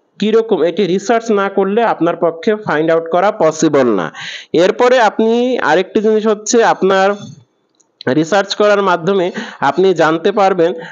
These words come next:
আপনার উম, ভবিষ্যতে আপনার market সাইজটা কতটুকু হবে এবং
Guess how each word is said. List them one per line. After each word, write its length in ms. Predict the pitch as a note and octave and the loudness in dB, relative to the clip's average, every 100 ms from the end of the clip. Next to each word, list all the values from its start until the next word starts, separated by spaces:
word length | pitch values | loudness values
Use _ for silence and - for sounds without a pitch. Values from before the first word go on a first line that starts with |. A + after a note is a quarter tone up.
| - | -4
আপনার 480 | C3 - F#3+ F#3+ F#3+ C#4+ - - - _ _ | -4 0 0 2 0 -4 -14 -20 -20 _ _
উম, 180 | - A#2 C#3 - - | -2 -2 -4 -10 -2
ভবিষ্যতে 600 | C3 D3+ F#3 - B3 B3 A3+ A3+ A#3+ | 0 2 0 0 0 2 2 2 0
আপনার 340 | C3+ D#3 E3+ D#3+ | -4 0 0 2
market 400 | C#3 C#3 - F#3 | 2 0 -2 -4
সাইজটা 400 | G3 F#3 F#3 F#3+ F#3+ | -2 -2 -2 -4 0
কতটুকু 460 | F3 G3 F3+ D#3+ | -2 -2 -2 -2
হবে 320 | C#3 B2 E2+ - - - - - | -2 -2 -4 -8 -10 -20 -8 0
এবং 240 | C#3+ F#3 | 0 0